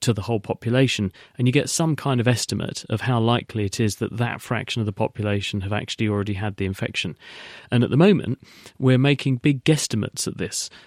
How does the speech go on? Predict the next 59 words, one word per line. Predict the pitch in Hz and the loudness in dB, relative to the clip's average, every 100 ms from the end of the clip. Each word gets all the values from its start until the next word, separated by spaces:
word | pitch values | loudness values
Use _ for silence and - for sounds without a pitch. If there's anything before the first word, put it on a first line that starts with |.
| _ | _
and | 117 120 | 0 2
that's | 156 - | 2 2
informing | 127 - 127 120 110 110 110 | 0 2 2 4 2 0 -2
our | - 107 | -2 -2
strategy | - 180 165 117 104 87 | 2 2 2 0 -2 -6
for | - 107 101 | -2 0 0
how | 107 | 0
long | 110 113 | 0 2
we | 113 | 2
should | 104 117 | 0 -2
stay | - - 110 107 | -2 0 2 2
locked | 104 - - - | 0 -2 -6 -4
down, | 101 104 107 | 0 2 2
what | 110 - | -2 -2
we | 120 | 0
do | 117 110 | 2 2
to | - | 2
get | 113 | -2
out | 107 104 | 0 -2
of | 104 | -2
the | - | 0
lockdown, | 104 - - 107 113 104 - - - _ - | 0 0 -2 0 2 0 -6 -20 -20 _ -12
what | 107 123 - | -2 0 2
the | 120 | 2
likely | 117 117 110 107 | 2 2 0 0
prognosis | 104 - 113 117 113 101 110 92 | -2 -2 0 2 2 2 -2 0
is | 110 110 | 0 0
for | - 113 107 104 95 | 0 2 2 0 -2
the | 113 | 0
lockdown | 110 113 - 120 110 107 - | 0 0 -2 -2 0 -2 -4
extending | - - 110 117 | -6 -2 0 0
for | - 110 | 0 -4
a | 101 _ - | -4 _ -6
very | 117 110 | 0 0
long | 107 | 0
time. | - 139 113 - - - - - - | 0 0 0 -4 -20 -20 -20 -20 2
Whereas | 143 143 143 120 - | 6 8 6 2 0
if | 165 - | -2 2
we | 143 | 2
did | 139 147 | 2 2
one | 117 | 2
of | 101 | 2
these | 104 - | 0 0
tests | 123 110 - | 0 0 0
and | 117 | 0
we | 117 | 0
had | 117 113 | 0 0
some | 135 120 | 0 2
idea | 113 113 117 | 2 2 0
as | 104 | 0
to | 107 | -2
how | 120 | 0
many | 117 | 2
people | 110 117 - 110 | 2 0 -2 -4
have | - 117 | -2 -2
already | 113 110 107 110 | 0 0 0 0
had | 151 156 | 0 0
the | - | 0
virus, | 98 87 87 113 - | -4 -4 -2 -2 -2